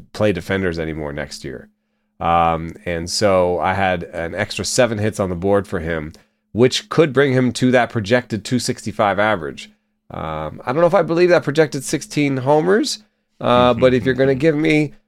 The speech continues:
Speaker 1: two, uh, a two sixty-five, two seventy average, uh, from a pull lefty that makes a ton of contact,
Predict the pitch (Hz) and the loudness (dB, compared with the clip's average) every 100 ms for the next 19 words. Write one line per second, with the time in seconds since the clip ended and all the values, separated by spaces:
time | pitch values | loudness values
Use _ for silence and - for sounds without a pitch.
0 | _ - 156 160 131 127 127 117 160 - | _ 0 4 4 4 4 4 2 0 0
1 | 139 139 147 143 131 147 135 143 139 139 | -4 -2 2 2 2 -2 -2 0 0 0
2 | 123 120 131 147 139 - - _ - 113 | 0 2 2 0 -2 -6 -16 _ 0 2
3 | 113 120 110 - 147 143 139 139 - 147 | 2 0 0 2 6 6 6 4 2 0
4 | 123 113 107 101 - 147 127 135 139 135 | 0 -2 -4 -6 -2 0 0 2 2 2
5 | 143 139 | 2 0